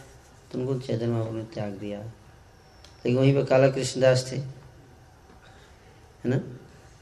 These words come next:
चैतन्य महाप्रभु के पर्सनल सेक्रेटरी थे, साथ में चार सेवक थे, तो वो भी अट्रैक्ट हो गए भट्टाहारी से। तो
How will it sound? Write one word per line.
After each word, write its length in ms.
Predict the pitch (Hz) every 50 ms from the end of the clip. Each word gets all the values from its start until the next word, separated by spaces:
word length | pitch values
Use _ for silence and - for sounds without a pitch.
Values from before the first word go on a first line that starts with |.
| - - - - - - - - - - - -
चैतन्य 200 | - 127 127 139
महाप्रभु 420 | 135 135 131 131 127 123 127 131
के 60 | 127 127
पर्सनल 420 | 131 - - 123 123 - 139 131
सेक्रेटरी 440 | - 131 120 123 123 120 120 123 123
थे, 180 | 123 - 123 131 127 135 - - - - - - - - - - - - -
साथ 160 | - 127 123 123
में 120 | 127 127
चार 380 | 127 123 123 120 - - - - - - - -
सेवक 540 | - - 131 127 123 123 131 127 - -
थे, 120 | - 135 - - - - - - - - - - - - - - - - - - - - - -
तो 60 | -
वो 60 | 131
भी 160 | 135 151 156 147
अट्रैक्ट 380 | 139 151 147 139 135 131 -
हो 80 | 131 127
गए 120 | 131 131
भट्टाहारी 560 | 127 120 117 120 - 127 120 120 123 123 127
से। 260 | 120 - - 127 131 - - - - - - - - - - - - - - - - - - - - - - - - - - - - - - - -
तो 480 | - 131 131 139 147 165 - - -